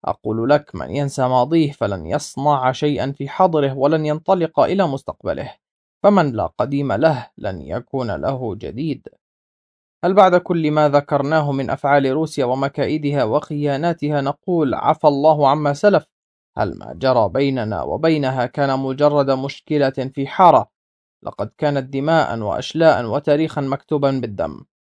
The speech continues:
كان تاريخا أسود سطرته روسيا ضدنا وضد ثورتنا، فلا تجاوز عنه، ولا قيمة لأي فكرة تتحدث عن علاقة مع مجرم وقاتل وظهير للسفاح.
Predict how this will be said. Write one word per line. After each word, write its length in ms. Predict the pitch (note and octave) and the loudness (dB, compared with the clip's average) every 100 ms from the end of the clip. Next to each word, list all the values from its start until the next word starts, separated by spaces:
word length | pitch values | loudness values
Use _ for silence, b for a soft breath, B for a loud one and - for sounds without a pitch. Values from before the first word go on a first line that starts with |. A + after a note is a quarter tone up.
| _ _ _ _ _ - | _ _ _ _ _ 2
كان 240 | F#3+ E3 | 4 6
تاريخا 540 | D3 C#3+ C#3 C#3 B2 - - | 4 2 0 -4 -6 -6 -8
أسود 560 | D3+ - C3 C3 B2 | -8 -10 -4 -4 -2
سطرته 640 | B2 D#3+ - C3+ C#3+ - C#3+ | -4 -6 -4 -2 -2 -2 -4
روسيا 360 | C#3+ C#3+ C3+ | -4 -2 -2
ضدنا 440 | B2+ C#3+ C3+ C#3 C3 | -2 -2 -2 0 0
وضد 420 | B2 C3+ C3 A#2+ | 0 -2 -2 -4
ثورتنا، 600 | - A2+ C#3 - C#3+ C3 | -4 -2 -2 -2 -4 -4
فلا 240 | - F#2 | -2 -4
تجاوز 640 | A2+ C3+ C3+ C3+ C3 C3+ B2+ | -4 -4 -2 -2 0 -2 0
عنه، 420 | C#3 F#3 C#3+ C3 | 2 2 -2 -6
ولا 220 | C#3 - | -8 -8
قيمة 380 | - D3+ C#3+ C3+ | -6 -4 -2 -2
لأي 600 | C3 C3 - F#3+ E3 C3+ | -2 -4 -4 -4 -2 -6
فكرة 360 | C3 C#3 C#3 B2 | -6 -8 -2 -2
تتحدث 880 | B2+ A2 C#3 F3 E3+ F3 D3 B2 B2+ | -2 -8 -4 -4 -2 -2 -2 -2 -2
عن 220 | A#2+ D#3 | -2 0
علاقة 560 | C#3+ E3 D#3+ C3+ - | 0 2 0 -2 -4
مع 300 | A#2 D#3 D#3+ | -4 -2 0
مجرم 540 | D3+ F#3 E3 D3 C3+ B2 | 0 -2 0 -2 -2 -4
وقاتل 760 | F2+ - E3+ D#3 D3+ C3 B2+ - | -4 -2 2 2 2 -6 -6 -4
وظهير 520 | D#3+ E3 C#3+ C#3+ C3+ | -4 0 0 0 -2
للسفاح. 840 | B2 F#2+ - - - D#2+ - - | -2 -6 -10 -14 -6 -6 -6 -12